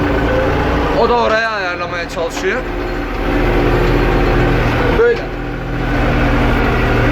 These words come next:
Burası arkadaşlar şu taraflar, şu sürül olan taraflarda hayvan gübresi de var. Ya hayvan gübresini bilmiyorum, biz kurutmadan döküyoruz da. Yani kurusa da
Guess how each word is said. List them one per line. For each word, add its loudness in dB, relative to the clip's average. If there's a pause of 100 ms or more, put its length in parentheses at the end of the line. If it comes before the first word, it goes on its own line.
(120)
Burası 0
arkadaşlar 0
şu -6
taraflar, 0 (480)
şu -6
sürül 0
olan 0
taraflarda -2
hayvan -2
gübresi -2
de 0
var. 0 (1300)
Ya 0
hayvan 0
gübresini -2 (1120)
bilmiyorum, 2
biz 0 (160)
kurutmadan 0
döküyoruz 0
da. 0 (540)
Yani 0 (160)
kurusa -2
da 0